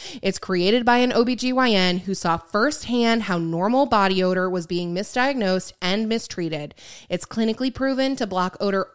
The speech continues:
Speaker 2: all day and control odor for up to seventy-two hours, which is crazy. How, unlike some deodorants that try to mask odor with a fragrance, Lumi is formulated and powered by mandelic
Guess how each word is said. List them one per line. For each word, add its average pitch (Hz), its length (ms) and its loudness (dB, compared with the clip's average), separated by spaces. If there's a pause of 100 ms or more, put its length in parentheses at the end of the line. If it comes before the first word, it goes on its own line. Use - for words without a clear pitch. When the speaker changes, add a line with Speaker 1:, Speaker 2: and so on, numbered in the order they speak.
(100)
Speaker 2:
all 226 580 2 (220)
day 175 540 4 (300)
and 208 180 -2
control 214 340 0
odor 208 240 2
for 202 160 0
up - 100 -2
to 214 120 -6
seventy-two 226 720 0
hours, 175 360 0
which 175 140 -8
is 170 240 -4
crazy. 392 920 2 (360)
How, 349 580 2
unlike 285 400 4
some 262 260 2
deodorants 254 480 2
that 226 140 -4
try 226 220 2
to 226 60 2
mask 214 500 2
odor 240 240 4
with 220 160 2
a - 20 -4
fragrance, 247 640 -2 (260)
Lumi 240 300 2
is 370 100 -4
formulated 208 540 2
and 226 160 -2
powered 180 480 0 (100)
by 180 240 2
mandelic 185 640 -2